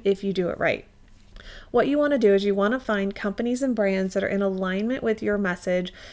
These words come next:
and who have a similar target audience. These are companies that will jump at a chance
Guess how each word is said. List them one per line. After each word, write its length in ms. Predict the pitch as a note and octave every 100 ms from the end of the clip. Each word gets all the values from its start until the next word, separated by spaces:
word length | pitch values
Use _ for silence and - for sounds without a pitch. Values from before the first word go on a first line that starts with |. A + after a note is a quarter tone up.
| -
and 100 | G#3
who 60 | G3+
have 180 | G3+ F#3+
a 60 |
similar 460 | F#3+ - G3 G3+ G3+
target 360 | - F#3+ F#3 -
audience. 440 | F3+ - - - - - -
These 200 | A#3+ B3
are 60 | C#4
companies 540 | C4+ A#3 A#3 A3 A3
that 280 | G3+ G3 -
will 220 | G3 G#3
jump 480 | F#3+ F3+ G3+ A3 A#3
at 120 | -
a 80 | G3+
chance 500 | F#3+ - F#3 F#3 -